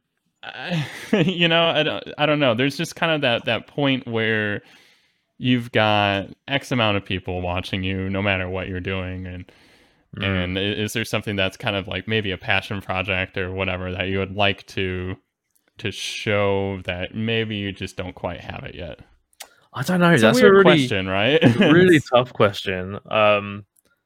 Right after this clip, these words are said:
Speaker 2: I think, I think one of my big problems is that I focus so much time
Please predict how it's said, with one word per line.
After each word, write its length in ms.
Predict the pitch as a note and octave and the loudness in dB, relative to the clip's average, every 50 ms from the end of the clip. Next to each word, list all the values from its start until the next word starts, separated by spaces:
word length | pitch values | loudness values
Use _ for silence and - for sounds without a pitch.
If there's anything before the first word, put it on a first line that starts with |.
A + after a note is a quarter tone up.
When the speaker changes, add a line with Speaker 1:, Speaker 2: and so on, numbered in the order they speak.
| _ _ _ _ _ - - _ _ _ _ _ _ _ _ - - - _ - _ _ - - - - - - - - - _ _ _ _ _ _ - _ _ _ _ _ _ _ _ _ _ _ _ - - - - - _ - | _ _ _ _ _ -20 -20 _ _ _ _ _ _ _ _ -20 -20 -20 _ -20 _ _ -20 -20 -20 -20 -20 -20 -20 -20 -20 _ _ _ _ _ _ -20 _ _ _ _ _ _ _ _ _ _ _ _ -20 -20 -20 -20 -20 _ -10
Speaker 2:
I 100 | - B2+ | -8 -8
think, 300 | - - F#3+ G#3 G3 - | -2 0 0 0 0 0
I 100 | A#2 C3+ | -2 -2
think 200 | C3 F3+ G3 F#3 | 0 0 0 0
one 220 | E3+ D3 C#3+ C#3+ | 2 2 4 4
of 60 | C#3+ C#3 | 6 6
my 120 | C3 B2 | 4 4
big 300 | A2+ A#2+ A2+ G#2+ G#2 _ | 4 2 0 -2 -4 _
problems 420 | - - A#2 G#2+ A2 G2+ G2 F#2+ G#2 | -2 0 0 0 0 -2 -4 -2 -2
is 260 | G#2 G2+ F#2+ F#2 E2 | -2 -2 -2 -4 -2
that 120 | - F#2+ F2+ | 0 0 2
I 140 | F#2 G2 G#2+ | 2 2 0
focus 520 | - - - A2+ A2+ A2+ - A#2 G#2 - | 0 2 4 4 4 4 2 -2 -2 -2
so 260 | - - G#2 G2+ G#2 | -4 0 4 4 4
much 300 | G#2+ G#2+ G#2 - - - | 4 4 0 -2 -4 -8
time 580 | - - - G2 G2 F#2+ G2 G2 G2 F#2+ F#2+ | -8 -4 -4 -2 -2 -2 -2 -4 -6 -8 -10